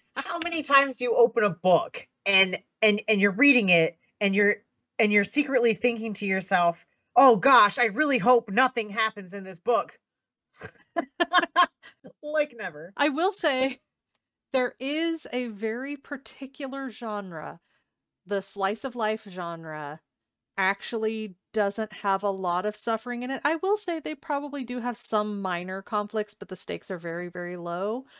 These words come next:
Speaker 2: So that's kind of, like, its own little niche. And I'm just gonna, like, set that aside and say that's not the genre we're talking about today. <laughs>
Speaker 1: I mean, I,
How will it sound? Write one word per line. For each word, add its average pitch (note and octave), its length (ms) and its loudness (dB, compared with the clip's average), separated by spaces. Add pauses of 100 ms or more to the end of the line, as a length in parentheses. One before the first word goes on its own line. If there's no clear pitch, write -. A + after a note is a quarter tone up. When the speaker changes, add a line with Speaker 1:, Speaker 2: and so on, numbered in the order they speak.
(200)
Speaker 2:
So - 160 -4
that's C4 220 0
kind E4 220 -2
of, C4+ 100 -6
like, A3 160 0
its G#3 200 -2
own G3+ 260 -2
little G3+ 180 0
niche. F#3 640 -6 (420)
And G#3+ 140 0
I'm G3+ 140 0
just G#3 160 -10
gonna, G#3+ 140 -2
like, F#3+ 180 -2
set - 340 0
that G3+ 140 0
aside G3+ 400 2
and G3+ 100 -6
say G3 180 -2
that's F3+ 300 -4
not F#3 380 -6
the G3+ 100 -2
genre F#3 440 -4
we're F#3+ 120 -4
talking F3 460 2
about E3 300 -4
today. - 460 -8 (120)
<laughs> - 140 -12
Speaker 1:
I B3 100 4
mean, B3+ 260 -6 (100)
I, B3+ 180 2